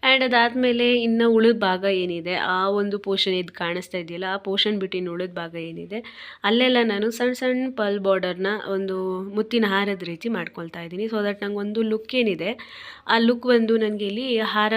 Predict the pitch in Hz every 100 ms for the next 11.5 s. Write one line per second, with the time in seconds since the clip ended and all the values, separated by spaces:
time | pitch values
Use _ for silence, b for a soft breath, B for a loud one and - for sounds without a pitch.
0 | 226 208 208 208 220 202 190 185 233 294
1 | 226 220 240 226 208 190 196 185 175 165
2 | 220 226 170 170 165 156 226 - B B
3 | B - 262 214 226 226 254 220 196 185
4 | 233 196 180 - 160 156 165 269 - -
5 | _ _ _ _ _ _ b b - 226
6 | 233 214 214 269 - 254 247 240 196 196
7 | 208 196 196 190 180 180 170 202 240 214
8 | 214 247 226 202 - 202 190 180 170 233
9 | 202 185 - 180 160 214 226 196 202 202
10 | 185 175 180 202 220 180 175 185 190 175
11 | 170 170 160 214